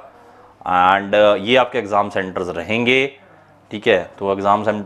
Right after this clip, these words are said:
uh, सेंटर रहेंगे लेह, कारगिल, श्रीनगर, जम्मू, दिल्ली, सांबा, चंडीगढ़।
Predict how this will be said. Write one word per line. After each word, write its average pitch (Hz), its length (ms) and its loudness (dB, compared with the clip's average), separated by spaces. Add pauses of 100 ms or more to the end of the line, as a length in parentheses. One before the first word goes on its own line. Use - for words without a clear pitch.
(120)
uh, 95 100 0
सेंटर 190 340 -2
रहेंगे 101 320 -2
लेह, 98 340 0
कारगिल, 95 300 2
श्रीनगर, 95 420 -4
जम्मू, 92 360 -6
दिल्ली, 90 340 -6
सांबा, 90 400 0
चंडीगढ़। 101 580 0